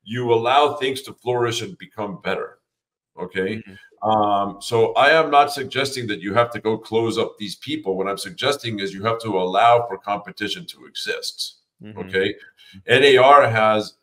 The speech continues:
Speaker 1: been acting, um, for themselves. They have not been acting, in my personal opinion. Maybe they started off as an advocator and a lobbyer a hundred and twenty years ago, uh,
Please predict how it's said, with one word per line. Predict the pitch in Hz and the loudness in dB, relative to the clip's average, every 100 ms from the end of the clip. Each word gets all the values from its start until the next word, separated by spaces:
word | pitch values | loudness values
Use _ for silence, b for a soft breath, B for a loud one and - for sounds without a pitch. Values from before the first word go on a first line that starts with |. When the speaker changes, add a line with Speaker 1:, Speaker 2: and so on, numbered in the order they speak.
| _ - | _ -8
Speaker 1:
been | 98 110 107 104 - | 0 0 0 -6 -4
acting, | 107 120 127 - 104 95 - _ _ _ _ | 2 4 2 -2 -6 -8 -16 _ _ _ _
um, | 90 101 95 92 90 85 71 _ _ _ _ _ | 0 0 2 0 -2 -6 -14 _ _ _ _ _
for | - 113 | -4 -2
themselves. | 110 - 131 151 - - | -2 0 2 2 0 -2
They | 110 | -4
have | 117 | -2
not | 120 147 | 2 4
been | 160 123 | 2 0
acting, | 113 113 110 101 | 0 0 -4 -6
in | 98 | -4
my | 101 147 185 | 2 2 2
personal | - 107 - 85 82 | -2 -4 -4 -8 -14
opinion. | - 82 90 92 | -12 -10 -8 -6
Maybe | 120 139 151 | -6 -4 -2
they | 131 120 | -2 -2
started | - 120 143 | 2 4 4
off | 117 135 147 | 6 6 4
as | 120 | -2
an | 104 | 2
advocator | 110 127 120 117 113 110 113 | 2 2 0 -4 -2 0 0
and | 98 | 0
a | |
lobbyer | 92 107 123 120 110 87 - | 0 2 2 2 0 -2 -6
a | 90 | -6
hundred | 113 117 | -4 -4
and | 107 87 | -6 -6
twenty | 113 110 | -4 -2
years | 104 117 110 | 0 -2 0
ago, | 110 110 107 B B B - | 2 2 2 B B B 0
uh, | 101 98 | 4 4